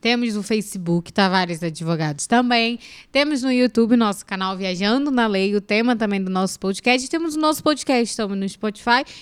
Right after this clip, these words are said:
e também em todas as outras plataformas digitais, tá bem? Siga a gente, comenta, manda direct. Nós estamos ligados pra poder responder todas as informações por vocês que nos enviam pelo Instagram e pelo Facebook.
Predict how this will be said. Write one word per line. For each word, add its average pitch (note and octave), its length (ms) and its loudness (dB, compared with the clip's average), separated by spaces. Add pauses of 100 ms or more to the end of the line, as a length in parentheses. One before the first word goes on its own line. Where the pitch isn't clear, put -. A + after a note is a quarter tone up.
(100)
e - 40 -18
também C#4+ 220 2
em - 20 2
todas C4 280 2
as C4 120 4
outras B3 300 -2
plataformas A#3 680 -2
digitais, G#3+ 540 -6
tá F3 100 -6
bem? C4+ 240 4 (300)
Siga F#4 260 0
a E4+ 40 2
gente, E4 340 0
comenta, D4 400 0
manda D#4 240 0
direct. B3 500 0
Nós A#3 180 -8
estamos A#3+ 340 -4
ligados A3 440 2
pra G#3+ 140 -4
poder G#3 240 -2
responder G#3 400 0
todas A#3+ 300 -2
as A3 160 -2
informações G#3 600 2
por G#3+ 140 -2
vocês G#3 400 0 (300)
que B3+ 100 2
nos D4 80 6
enviam C4+ 420 4
pelo B3+ 340 2 (340)
Instagram A#3+ 460 0 (100)
e D#4+ 160 0
pelo B3 240 2
Facebook. C4 720 0